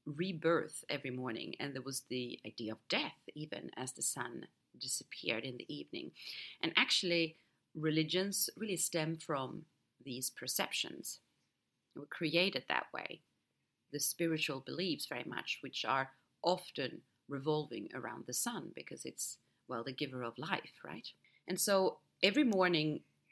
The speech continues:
there was the birth of the sun, and every evening it would die. And if we have a limited understanding of reality, the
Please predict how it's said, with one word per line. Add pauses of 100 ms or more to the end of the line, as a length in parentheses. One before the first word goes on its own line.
(320)
there
was
the
birth
of
the
sun, (160)
and
every
evening
it
would (140)
die. (1400)
And
if
we
have
a
limited
understanding
of
reality, (2250)
the